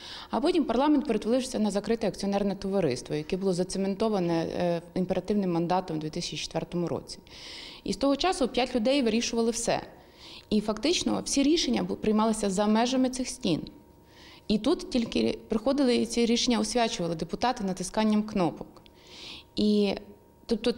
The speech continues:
якщо ви подумаєте, це десять років, ми, вже ніхто не бачив нормального парламенту.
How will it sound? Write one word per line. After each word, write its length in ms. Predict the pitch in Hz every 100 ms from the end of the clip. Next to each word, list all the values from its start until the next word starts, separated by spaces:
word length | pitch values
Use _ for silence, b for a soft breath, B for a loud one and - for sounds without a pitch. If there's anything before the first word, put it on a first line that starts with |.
| -
якщо 260 | 214 -
ви 100 | 302
подумаєте, 460 | 302 269 269 202 190
це 140 | 190
десять 460 | 208 277 302 285 -
років, 600 | 285 359 381 208 180 190 - b b b b b -
ми, 200 | 226 240 - - -
вже 200 | 202 262
ніхто 260 | 269 311
не 120 | 294
бачив 500 | 233 220 254 262 - 214
нормального 500 | 208 214 214 202 196
парламенту. 720 | 208 196 170 160 - -